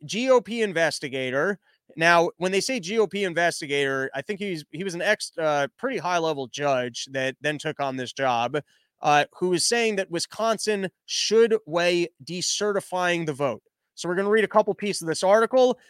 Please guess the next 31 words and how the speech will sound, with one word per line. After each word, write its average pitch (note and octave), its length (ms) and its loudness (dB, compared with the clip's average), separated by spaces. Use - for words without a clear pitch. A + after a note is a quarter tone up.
'cause E3 140 -4
once G#3 220 2
again, G#3 220 2
you're G3 80 0
gonna F#3+ 160 0
read F#3+ 180 2
the F3 100 -2
article G3 380 4
and F#3+ 100 -2
be F3 80 -2
like, E3+ 220 0
"What C#3+ 380 4
specifically F#3 640 -2
did E3 160 0
he E3 80 -2
find?" C3+ 420 -2
Can D3 140 -6
you, E3 100 -4
can D#3+ 120 -6
I D#3+ 80 2
get G3 160 2
the G#3+ 80 4
what F3+ 260 6
information G#3+ 580 2
here? A#3 300 6
Here, E3+ 260 6
let's D3+ 180 -4
read G#3+ 140 4
a G3 60 6
little F3+ 180 4
bit. A#2 220 -2